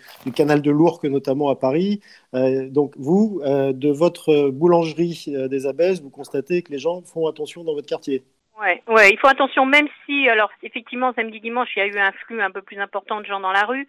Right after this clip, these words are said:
Speaker 2: euh, mais il faut aussi voir que c'était la première fois qu'il faisait beau, et, et, et je pense que, que, que les gens avaient besoin psychologiquement de, de, de s'aérer, comme on dit, la tête, mais, euh,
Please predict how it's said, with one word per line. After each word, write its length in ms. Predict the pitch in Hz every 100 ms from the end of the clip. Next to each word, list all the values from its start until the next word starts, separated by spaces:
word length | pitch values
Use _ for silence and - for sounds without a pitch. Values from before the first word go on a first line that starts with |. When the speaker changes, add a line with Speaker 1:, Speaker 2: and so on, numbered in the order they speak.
| - - - - -
Speaker 2:
euh, 440 | 190 185 180 180
mais 220 | 185 180
il 60 | 180
faut 180 | - 196
aussi 260 | 190 -
voir 260 | 190 196 -
que 120 | 185 -
c'était 160 | - 180
la 80 |
première 260 | 175 175 170
fois 100 | 190
qu'il 140 | -
faisait 240 | - 180 180
beau, 300 | 208 247 262 - - _ _
et, 80 | 196
et, 1200 | 196 190 175 - 196 190 185 175 175 165 165 -
et 60 | 190
je 80 | 190
pense 360 | - 240 247 -
que, 300 | - 196 190
que, 240 | 180 - 170
que 140 | 180
les 120 | 180
gens 140 | 180 196
avaient 180 | 175 180
besoin 360 | 185 190 202 - _
psychologiquement 840 | - 226 208 190 - - 214 208 196
de, 320 | 175 175 170
de, 160 | 180 175
de 120 | - 185
s'aérer, 440 | 185 180 180 220 233
comme 160 | 185
on 80 | 175
dit, 100 | 180
la 100 | 165
tête, 260 | - 240 247 - - -
mais, 400 | 208 233 254 285 - _ _ _ _ 190
euh, 680 | 185 180 175 160 120 82